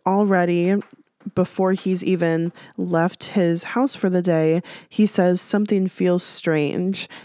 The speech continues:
and he did an extra scan of his room before he closed the door.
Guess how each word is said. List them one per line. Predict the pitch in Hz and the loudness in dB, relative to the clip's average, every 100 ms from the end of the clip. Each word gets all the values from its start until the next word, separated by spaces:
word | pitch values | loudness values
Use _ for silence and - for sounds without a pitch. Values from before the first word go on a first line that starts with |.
| - | -8
and | - 185 180 | 0 2 2
he | 175 190 | 0 -2
did | 170 185 180 175 | 0 2 2 2
an | 170 175 | 2 0
extra | 190 - - 240 | -2 -4 -2 0
scan | - - 190 175 175 | -2 -2 0 2 0
of | 175 | 0
his | 175 170 | -2 0
room | 165 160 151 156 175 - - - | 0 2 0 0 -4 -8 -20 -2
before | 180 - 175 | -2 2 0
he | 175 170 | 2 -2
closed | - 165 156 - | 0 0 0 -4
the | 156 | -2
door. | 156 143 90 87 185 | 0 2 0 0 -2